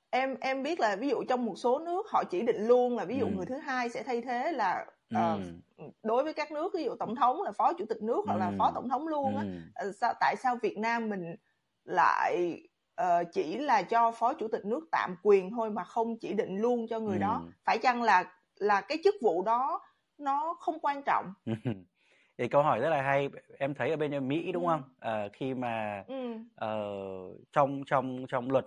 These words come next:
Speaker 2: pháp Mỹ ghi rất là rõ ràng, trong trường hợp mà tổng thống mà không thể tiếp tục đảm đương công việc thì ai
Speaker 1: Ừ.
Speaker 2: sẽ trở thành tổng thống,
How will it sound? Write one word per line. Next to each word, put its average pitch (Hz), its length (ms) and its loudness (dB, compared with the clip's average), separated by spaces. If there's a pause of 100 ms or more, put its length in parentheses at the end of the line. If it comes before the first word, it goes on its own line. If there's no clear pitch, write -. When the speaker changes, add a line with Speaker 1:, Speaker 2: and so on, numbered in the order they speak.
Speaker 2:
pháp 147 240 4
Mỹ 147 260 -8
ghi 135 180 -4
rất 156 140 -4
là 123 140 -2
rõ 110 220 -6
ràng, 135 380 2
trong 143 180 0
trường 123 180 -6
hợp 117 240 -2
mà 101 120 -8
tổng 95 260 -10
thống 110 360 -10
mà 110 260 -8
không 156 220 -8
thể 110 200 -10
tiếp 131 180 -8
tục 113 180 -4
đảm 90 240 -8
đương 104 160 -12
công 113 180 -12
việc 110 200 -6 (840)
thì 117 380 -8
ai 135 240 -2
Speaker 1:
Ừ. 131 60 -6
Speaker 2:
sẽ 120 300 -8
trở 98 240 -6
thành 92 340 -6
tổng - 280 -14
thống, 104 380 -10